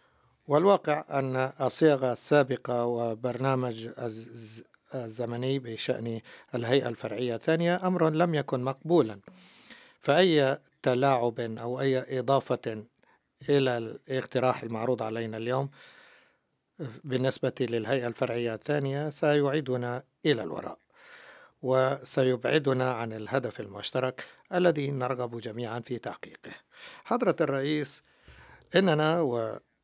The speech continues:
وبتوجيه منكم ربما وصلنا إلى نقطة ستمكن المؤتمر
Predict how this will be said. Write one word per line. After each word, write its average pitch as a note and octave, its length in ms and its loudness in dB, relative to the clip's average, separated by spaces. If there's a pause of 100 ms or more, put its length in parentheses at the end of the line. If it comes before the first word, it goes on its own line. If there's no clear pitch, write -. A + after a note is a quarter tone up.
(1000)
وبتوجيه B2+ 840 2 (140)
منكم C#3+ 380 2
ربما D3 520 0
وصلنا C3 560 2
إلى A#2 180 -4
نقطة B2+ 520 -6 (300)
ستمكن C3+ 760 0
المؤتمر A#2+ 760 -2